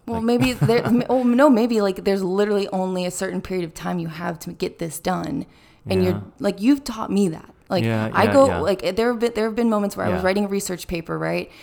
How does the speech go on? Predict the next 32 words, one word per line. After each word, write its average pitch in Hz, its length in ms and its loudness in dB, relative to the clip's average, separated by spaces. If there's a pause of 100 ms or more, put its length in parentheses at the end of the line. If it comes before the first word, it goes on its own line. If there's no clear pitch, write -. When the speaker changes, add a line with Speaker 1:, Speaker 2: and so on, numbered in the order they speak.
(140)
Speaker 1:
And 180 120 -6
I'm, 175 120 -2
like, 185 180 0
Speaker 2:
Right. - 200 -14
Speaker 1:
still 208 300 0
looking 196 300 -2
at 175 140 -10
the 175 100 -10
theoretical 190 500 -4
papers, 175 380 -6
and 175 60 -6
you're 170 80 -4
like, 170 80 -10
"No, 180 80 -4
you 196 100 -4
gotta 185 140 0
Speaker 2:
Yeah. 175 80 -4
Speaker 1:
pick 196 140 -4
one 190 100 -2
right 180 180 -4
now. 170 320 -4 (160)
Speaker 2:
Yeah. 180 140 -6
Speaker 1:
You 170 60 -4
only 208 240 0
have 202 180 -2
a 180 100 -2
week. 185 460 -8
You 185 100 -10
gotta 190 240 -4
just 185 240 -8
start 175 180 -6
Speaker 2:
Yeah. 160 120 -6